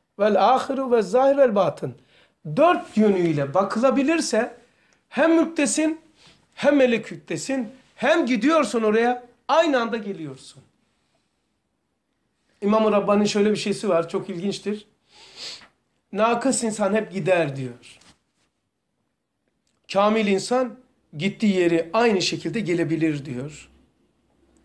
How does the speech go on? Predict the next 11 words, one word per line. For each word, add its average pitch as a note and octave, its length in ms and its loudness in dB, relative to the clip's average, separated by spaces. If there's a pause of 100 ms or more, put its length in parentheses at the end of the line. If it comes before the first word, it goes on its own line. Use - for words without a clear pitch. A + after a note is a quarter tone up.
(800)
Ee, G3 340 4
ben C#4+ 160 6
Risale'den C4+ 520 2
bulduğum C4 220 0
bir B3 40 0
şey B3 160 -2
söyleyeceğim. G#3 600 -2
Buna F#3+ 280 0
bir - 40 -4
şek - 280 -2
yapacağım. D#3+ 480 -4